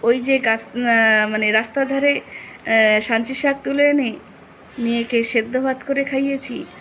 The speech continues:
মেয়েটা খেতেও পারতো না, মাত্র আট মাস বয়স ছিল, সেদিনটা আমি ভুলে যাইনি। তাই সময়, খারাপ সময় যেরকম আসবে, খারাপ সময়কে হাসি মুখে বরণ করে নেবেন। একটা টাকার জন্য লোকের কাছে হাহাকার করেছি,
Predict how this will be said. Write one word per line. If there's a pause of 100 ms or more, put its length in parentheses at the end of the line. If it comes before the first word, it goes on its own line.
(400)
মেয়েটা
খেতেও
পারতো
না,
মাত্র
আট
মাস (100)
বয়স
ছিল, (720)
সেদিনটা
আমি
ভুলে
যাইনি। (580)
তাই
সময়, (380)
খারাপ
সময়
যেরকম
আসবে, (220)
খারাপ
সময়কে
হাসি
মুখে
বরণ
করে
নেবেন। (720)
একটা
টাকার
জন্য
লোকের
কাছে
হাহাকার
করেছি,